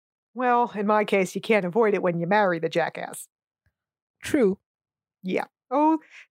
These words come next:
Speaker 1: oh, the mistakes of youth. And, you know, what I really appreciate about the tension is it's never a generational thing. It's not older man giving younger man the business. Then that's the way it comes off between Ben and Peter.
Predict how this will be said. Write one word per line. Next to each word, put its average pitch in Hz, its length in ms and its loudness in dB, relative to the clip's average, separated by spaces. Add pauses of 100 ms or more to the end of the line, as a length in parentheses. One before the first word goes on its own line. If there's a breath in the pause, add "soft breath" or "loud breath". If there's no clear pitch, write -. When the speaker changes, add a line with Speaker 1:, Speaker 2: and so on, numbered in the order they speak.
Speaker 1:
oh, 392 240 2
the 370 80 -2
mistakes 339 580 -2
of 180 100 -2
youth. 175 360 -8 (340)
And, 240 240 0 (260)
you 262 120 -2
know, 254 100 2
what 247 140 4
I - 40 2
really 269 360 0
appreciate 220 460 0
about 190 180 2
the 185 80 -6
tension 196 360 -2
is 190 460 0 (840)
it's 240 200 -4
never 233 280 2
a 254 60 0
generational 233 580 0
thing. - 220 -10 (840)
It's 220 240 2
not 247 380 2 (360)
older 254 380 0
man 226 520 2 (440)
giving 220 340 0
younger 220 300 2
man 202 240 0
the 196 40 0
business. 196 460 0
Then 240 160 4
that's 262 220 -2
the 269 80 -2
way 240 100 4
it 233 120 2
comes 226 220 -4
off 220 200 4
between 214 340 0
Ben 180 240 2
and 175 100 -2
Peter. 202 400 0